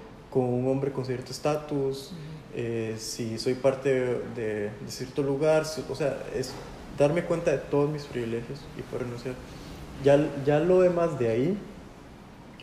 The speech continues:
Speaker 1: en cuanto yo haya como un reconocimiento de, de, de ese privilegio, ya la siguiente tarea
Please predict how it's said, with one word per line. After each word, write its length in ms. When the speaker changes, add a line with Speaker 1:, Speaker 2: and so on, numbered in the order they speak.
Speaker 1:
en 100
cuanto 320
yo 220
haya 320
como 220
un 100
reconocimiento 840
de, 240
de, 200
de 80
ese 140
privilegio, 640
ya 180
la 140
siguiente 480
tarea 400